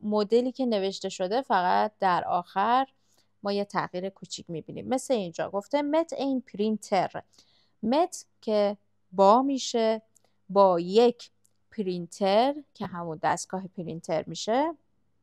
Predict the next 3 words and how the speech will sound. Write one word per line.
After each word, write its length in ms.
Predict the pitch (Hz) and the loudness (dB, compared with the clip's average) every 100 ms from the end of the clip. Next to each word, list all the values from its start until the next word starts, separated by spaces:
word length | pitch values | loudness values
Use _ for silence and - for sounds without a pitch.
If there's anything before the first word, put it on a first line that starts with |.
| _ _ _ _ _ _ _ _ _ | _ _ _ _ _ _ _ _ _
کون 260 | - 302 320 | -6 -4 -2
یه 320 | 302 294 294 - - | -2 0 -2 -6 -4
پرینتن، 880 | 226 262 240 - 226 208 185 180 | -2 -2 -6 -6 -4 -4 -6 -10